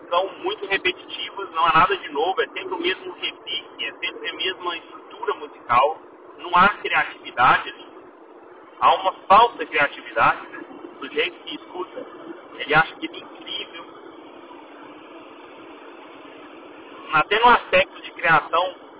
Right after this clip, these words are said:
das letras, as letras são rimas muito pobres.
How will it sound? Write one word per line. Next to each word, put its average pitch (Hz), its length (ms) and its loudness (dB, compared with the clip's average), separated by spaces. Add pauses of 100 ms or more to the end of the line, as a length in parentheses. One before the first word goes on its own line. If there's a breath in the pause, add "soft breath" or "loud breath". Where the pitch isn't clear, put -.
das 156 420 4
letras, 156 500 -4
as 143 180 2
letras 180 340 -6
são 190 180 0 (600)
rimas 415 320 -4 (1300)
muito 226 360 0
pobres. - 480 6